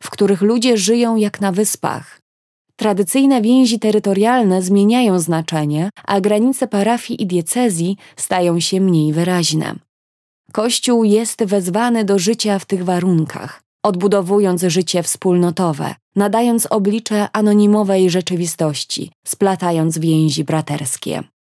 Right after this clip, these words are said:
W tym celu, oprócz wzmocnienia struktur, które są nadal odpowiednie, potrzebna jest kreatywność misyjna, aby odkrywać nowe sposoby duszpasterstwa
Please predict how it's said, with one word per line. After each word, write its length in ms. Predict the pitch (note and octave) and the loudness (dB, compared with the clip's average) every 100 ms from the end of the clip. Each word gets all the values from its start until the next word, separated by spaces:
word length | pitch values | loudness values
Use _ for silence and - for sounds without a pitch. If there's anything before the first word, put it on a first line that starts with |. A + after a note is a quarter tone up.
| _ _ _ | _ _ _
W 60 | - | -4
tym 260 | - D#4 D4+ | 2 4 4
celu, 560 | G#3+ F3+ E3 F#3+ B3 - | 2 2 2 0 -2 -2
oprócz 420 | C4+ B3+ D#4 C4 | -2 -2 -4 0
wzmocnienia 720 | A3+ G3+ G#3 - A#3+ B3 A3 | 0 2 2 2 4 4 4
struktur, 580 | G3+ - B3 - F3 E3 | 2 -2 -2 -2 -4 -4
które 320 | - F3+ F3 | -4 -2 -2
są 240 | E3+ F3+ F3 | -2 0 0
nadal 400 | F3+ F3+ F3 F3 | 0 0 0 0
odpowiednie, 800 | F#3+ - F3+ F3 D#3+ D#3 D3+ G3+ A#3 | -4 -4 -2 0 0 0 -2 -4 -4
potrzebna 460 | A#3 - C4+ C#4 | -4 -2 0 2
jest 280 | B3 B3 - | 4 2 -4
kreatywność 800 | - G#3 G3+ A#3 A3+ G#3+ G#3 - | -2 0 0 2 2 2 0 2
misyjna, 680 | G#3 G3+ A3 F3 D#3+ - - _ | 2 4 2 2 2 -2 -8 _
aby 400 | G3 F3+ F3 F3 | -2 0 2 0
odkrywać 640 | - F#3+ - G#3 F#3 F3+ - | 0 -4 -2 0 0 -2 0
nowe 300 | F#3+ F3+ F3 | 0 2 -2
sposoby 520 | - F3+ E3 F3 F3 | -2 -4 -2 -2 -2
duszpasterstwa 1000 | E3 E3+ E3+ E3 E3 D#3 D#3 - F#3 A#3 | -2 -4 -4 -4 -2 -2 -4 -6 -6 -6